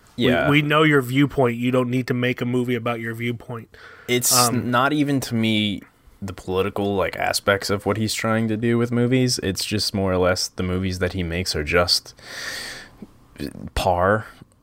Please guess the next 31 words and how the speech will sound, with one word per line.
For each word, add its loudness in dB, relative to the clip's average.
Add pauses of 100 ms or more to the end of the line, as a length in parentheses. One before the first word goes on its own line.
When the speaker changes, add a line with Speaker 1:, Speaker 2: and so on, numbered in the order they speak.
(180)
Speaker 1:
Yeah. 2
Speaker 2:
They're 0
just 2
okay 2
to -2
me. 0 (100)
Speaker 1:
Yeah. 2 (120)
Th-, 0
they 4
would, 4
Speaker 2:
And -2
Speaker 1:
they 0
would 0
be 0
great -2 (100)
Lifetime 0
movies. -12
Speaker 2:
Yeah. 2 (500)
Speaker 1:
But 2
they're 2
being 2
released 0
in 2
cinemas, -2
so 0
because -2
of -2
that, -2
they're -4
just 0
okay. -2